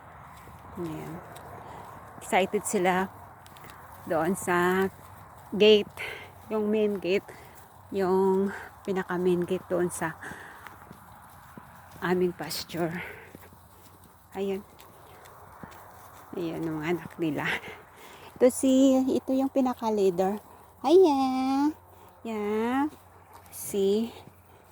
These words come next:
Nani. Kaya yung mga kambing may mga leader.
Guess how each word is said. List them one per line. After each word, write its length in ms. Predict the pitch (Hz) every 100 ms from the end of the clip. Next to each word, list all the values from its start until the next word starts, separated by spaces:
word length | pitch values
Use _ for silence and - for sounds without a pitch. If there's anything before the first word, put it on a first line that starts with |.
| - 226
Nani. 720 | 233 254 247 240 233 233 226 - - - - - - - - - - -
Kaya 320 | 262 269 294
yung 80 | 285
mga 160 | 269 247
kambing 320 | 247 226 226
may 240 | 226 226
mga 160 | 220 214
leader. 420 | 208 202 196